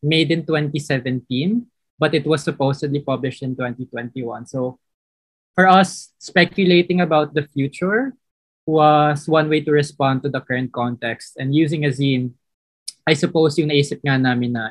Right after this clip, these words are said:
interesting form ay yung tabloid. And then for other zines,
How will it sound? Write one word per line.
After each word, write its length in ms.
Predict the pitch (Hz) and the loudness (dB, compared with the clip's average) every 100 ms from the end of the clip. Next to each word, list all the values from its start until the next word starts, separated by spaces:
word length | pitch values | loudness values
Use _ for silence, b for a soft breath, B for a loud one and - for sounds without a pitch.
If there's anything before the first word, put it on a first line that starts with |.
| 131 | -6
interesting 640 | 127 131 - - 123 123 _ _ _ _ _ - | -4 -6 -6 -6 -6 -6 _ _ _ _ _ 2
form 360 | 147 139 135 139 | 4 4 2 0
ay 240 | 127 127 | -2 -2
yung 80 | 143 | 0
tabloid. 560 | 226 240 135 123 113 - _ _ _ _ _ _ _ _ | 0 2 0 -2 -4 -8 _ _ _ _ _ _ _ _
And 200 | 151 151 | -4 2
then 400 | 151 151 147 147 | 4 4 2 0
for 160 | 175 175 | 0 2
other 800 | 170 180 175 175 175 175 175 156 | 2 4 4 4 4 2 2 -2
zines, 800 | 143 175 170 170 - - - | 2 4 4 0 -6 -16 -20